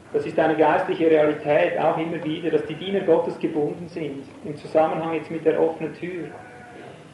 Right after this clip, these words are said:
Überall gibt es Diener, Dienste Gottes. Ich kenne Diener Gottes, das sind Perlen, sage ich euch, die sind aber gebunden. Nicht gebunden, jetzt dämonisch gebunden, <laughs> sondern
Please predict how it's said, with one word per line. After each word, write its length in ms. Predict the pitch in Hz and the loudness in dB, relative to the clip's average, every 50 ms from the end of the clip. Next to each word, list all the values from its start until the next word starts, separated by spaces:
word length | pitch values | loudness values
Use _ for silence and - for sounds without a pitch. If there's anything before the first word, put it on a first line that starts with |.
| - - - - - - - - - - | -20 -20 -20 -20 -20 -20 -20 -18 -6 2
Überall 520 | 208 220 262 - 269 - 180 190 214 226 220 | 4 4 6 6 6 6 6 6 6 6 4
gibt 180 | 220 214 - 196 | 2 0 -2 -4
es 120 | - - | -6 -6
Diener, 240 | - 202 202 208 202 | -8 -6 -4 -4 -4
Dienste 520 | - - 196 190 190 220 233 - - - - | -4 -4 -6 -2 -2 -2 -2 0 -2 -2 0
Gottes. 540 | - 175 185 202 - - 160 - - - - | 2 4 4 4 2 0 -4 -6 -6 -10 -12
Ich 160 | - - - | -14 -10 -2
kenne 240 | - 196 190 190 180 | 0 0 2 2 -2
Diener 300 | - 202 214 240 240 180 | -2 -2 0 0 0 4
Gottes, 420 | - 185 202 - - - - - | 6 6 6 6 4 -2 -6 -4
das 160 | - 175 - | -4 -4 -4
sind 220 | - - 175 - - | -4 -6 -8 -8 -10
Perlen, 540 | - 170 170 185 226 - - 139 135 135 - | -6 0 0 0 2 2 0 -2 -2 -6 -6
sage 260 | - 165 160 165 185 190 | -4 -4 -4 -2 -4 -4
ich 100 | - 156 | -4 -2
euch, 240 | 156 160 190 208 - - - - - 190 - - - - - - | 0 0 2 2 0 0 0 -2 0 0 0 -2 -2 -6 -10 -12
die 40 | 160 | -10
sind 120 | 156 165 160 | -2 0 2
aber 140 | 156 160 | 2 2
gebunden. 560 | 156 165 156 156 156 170 190 208 - 151 135 120 - - - - - - - - - - - - - - - - - - - - - - | 0 0 0 0 0 0 0 -4 -6 -8 -8 -10 -14 -18 -20 -20 -20 -20 -20 -20 -20 -20 -20 -20 -20 -20 -20 -20 -20 -20 -20 -18 -6 -2
Nicht 260 | 175 202 196 - - | -2 -2 -2 0 0
gebunden, 460 | 170 - 170 165 180 196 185 170 160 | 0 0 2 2 2 2 2 0 -2
jetzt 200 | 151 143 - - | -4 -4 0 2
dämonisch 440 | 160 151 156 175 202 220 220 214 - - | 2 4 4 4 4 4 4 2 0 -2
gebunden, 520 | 208 208 208 190 160 143 135 131 135 - - - - - - - 156 - - | -2 0 2 0 0 0 -4 -6 -8 -10 -12 -12 -12 -12 -10 -12 -12 -12 -12
<laughs> 480 | - - - - - - - - - - | -16 -18 -18 -20 -20 -20 -20 -20 0 4
sondern 300 | 196 190 190 190 - | 6 6 6 6 2